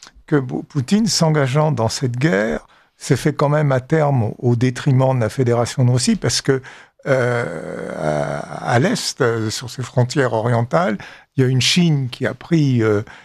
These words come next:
une importance considérable, qui est maintenant le, le rival des États-Unis,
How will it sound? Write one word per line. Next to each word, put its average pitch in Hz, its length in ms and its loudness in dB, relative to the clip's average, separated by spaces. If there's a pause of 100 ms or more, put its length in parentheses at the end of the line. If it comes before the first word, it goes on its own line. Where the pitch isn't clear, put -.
(180)
une 120 120 4
importance 117 420 -2
considérable, 143 480 0
qui 135 100 -2
est - 20 4
maintenant 123 360 2
le, 107 280 -2 (320)
le 120 140 2
rival 131 480 0
des 117 180 2
États-Unis, 127 680 2